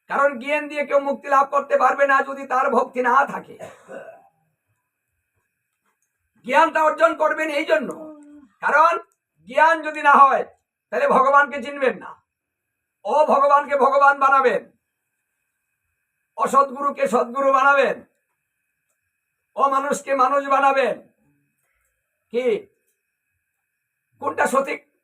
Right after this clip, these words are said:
সঠিক, কোনটা বেঠিক বুঝবেন কি করে যদি জ্ঞান না থাকে? কি গো,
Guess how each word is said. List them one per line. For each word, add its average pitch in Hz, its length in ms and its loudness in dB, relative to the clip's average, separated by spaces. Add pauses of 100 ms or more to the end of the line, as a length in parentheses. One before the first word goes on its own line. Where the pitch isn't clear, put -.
(120)
সঠিক, 247 360 -6
কোনটা 311 280 -8
বেঠিক 285 540 -6 (560)
বুঝবেন 240 480 -2
কি 294 140 -14
করে 269 220 2
যদি 269 180 -8
জ্ঞান 277 220 -2
না 269 120 -2
থাকে? - 240 -6 (1300)
কি 214 100 -8
গো, 208 220 -2